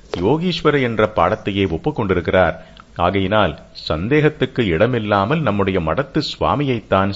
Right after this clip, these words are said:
ஸ்ரீஹர்ஷர் சொல்லியிருக்கிறார் என்று ஆகிறது. ஸ்ரீஹர்ஷருக்கு அத்வைத தத்துவத்தில் நிரம்பவும் பற்று இருந்ததோடு,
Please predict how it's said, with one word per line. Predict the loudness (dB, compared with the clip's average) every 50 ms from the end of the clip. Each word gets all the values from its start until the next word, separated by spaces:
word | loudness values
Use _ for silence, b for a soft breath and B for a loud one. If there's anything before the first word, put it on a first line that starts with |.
| -4 -4
ஸ்ரீஹர்ஷர் | -2 0 0 2 2 0 0 0 -4 -4 -4 -4
சொல்லியிருக்கிறார் | -4 -4 -2 -2 -4 -4 0 2 2 4 4 2 2
என்று | -2 -4 -2 0 2 2
ஆகிறது. | 2 2 2 0 -2 -2 -2 -4 -4 -6 -8 b b b b b b b b b b -20 -20 -18 -12 -2 0
ஸ்ரீஹர்ஷருக்கு | 0 2 4 2 2 2 2 2 0 0 0 -2 -2 0 0 0 0
அத்வைத | 0 -2 -2 -2 -2 -4 -4 -2 -2 -4 -2
தத்துவத்தில் | -2 -2 -2 -2 -6 -6 -4 -2 -2 0 0 0
நிரம்பவும் | 0 0 0 0 0 0 0 0 0 0 -2 -4 -4
பற்று | -4 -6 -6 -4 -4 -2 -2
இருந்ததோடு, | 0 0 0 0 0 0 2 0 2 2 0 0 -2